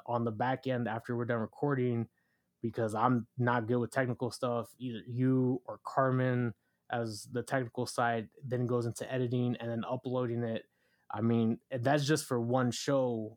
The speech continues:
let alone doing, now you have three a week, and every other week we'll have four. So, I mean, it's a lot of time consuming, but we do it because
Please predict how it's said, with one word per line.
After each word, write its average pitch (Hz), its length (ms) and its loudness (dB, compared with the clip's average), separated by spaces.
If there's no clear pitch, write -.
let 127 200 0
alone 117 440 0
doing, 110 480 0
now 120 280 0
you 117 180 0
have 117 240 0
three 120 520 0
a 110 100 -2
week, 117 560 0
and 120 180 -2
every 117 240 0
other 131 160 4
week 113 200 0
we'll 110 80 -6
have 110 180 -4
four. 113 420 -2
So, 113 320 -4
I 113 100 -4
mean, 110 400 -2
it's 127 200 -8
a 127 40 -4
lot 135 180 2
of 123 120 -2
time 180 220 0
consuming, 131 360 -2
but 117 120 0
we 117 100 0
do 123 180 0
it 113 100 -2
because 113 380 -4